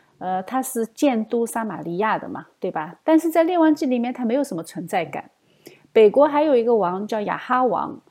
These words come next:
呃，在犹太历史上，他打了一场非常有名的战争，叫做垮垮之战，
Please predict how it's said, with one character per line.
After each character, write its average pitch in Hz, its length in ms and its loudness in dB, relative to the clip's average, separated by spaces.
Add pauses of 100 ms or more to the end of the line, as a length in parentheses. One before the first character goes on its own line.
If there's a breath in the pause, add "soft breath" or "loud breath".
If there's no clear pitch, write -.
(460 soft breath)
呃， 202 320 -2
在 247 340 6
犹 202 240 4
太 330 180 2
历 233 140 2
史 170 140 -8
上， 180 240 -4
他 247 100 -6
打 165 240 -4
了 180 100 -2
一 220 60 0
场 180 240 -6
非 - 320 -2
常 208 240 -4
有 175 160 2
名 165 160 -4
的 170 80 -4
战 170 260 -4
争， 180 240 -4 (120)
叫 190 160 -6
做 175 480 -2
垮 214 160 -2
垮 - 220 -6
之 - 200 -14
战， 180 260 2